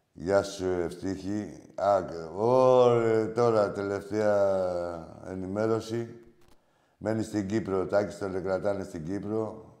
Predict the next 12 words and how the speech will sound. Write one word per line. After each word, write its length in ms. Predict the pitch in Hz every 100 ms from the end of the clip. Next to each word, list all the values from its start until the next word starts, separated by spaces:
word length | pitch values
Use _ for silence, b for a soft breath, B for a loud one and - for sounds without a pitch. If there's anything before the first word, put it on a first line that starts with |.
| _ -
Βλέπω 240 | 85 90
να 120 | 92 92
μετρώνται 400 | 90 92 90 85
στη 80 | 90
μάπα 260 | 90 87
και 80 | 85
την 140 | 87 82
Παρασκευή. 680 | 85 85 85 82 78 73 65 - _ _ _ _
Έλα, 160 | - 76
εντάξει, 360 | 71 82 76 -
κουρεύτηκα 440 | 62 67 76 - -
κιόλας. 180 | 64 69